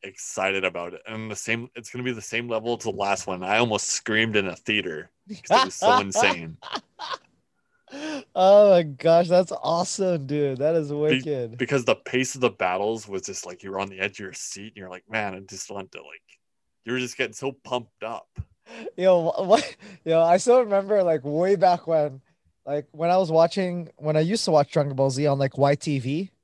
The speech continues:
Speaker 2: like, you know, that was a long time ago.
Speaker 1: Oh, I know.
Speaker 2: Um, there's this one scene where, like, this moon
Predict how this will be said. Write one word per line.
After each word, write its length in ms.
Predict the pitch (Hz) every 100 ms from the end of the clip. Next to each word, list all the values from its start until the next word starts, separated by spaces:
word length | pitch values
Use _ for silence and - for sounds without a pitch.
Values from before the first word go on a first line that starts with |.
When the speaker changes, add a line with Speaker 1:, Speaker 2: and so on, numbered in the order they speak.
| _ -
Speaker 2:
like, 220 | 113 -
you 140 | 151
know, 180 | 202 240
that 120 | 214
was 120 | 190 151
a 40 |
long 400 | 143 170 185 185
time 240 | 170 170 143
ago. 320 | 131 123 113 _ _ _ -
Speaker 1:
Oh, 140 | 104
I 100 | 107
know. 120 | 92 - 160
Speaker 2:
Um, 280 | 147 147 147
there's 280 | 180 190
this 240 | 160 185 -
one 240 | 151 185
scene 280 | 175 165 147
where, 120 | 147
like, 240 | 139 135 - _ _ _ _ _ 131
this 140 | 143 143
moon 680 | 156 175 202 180 123 110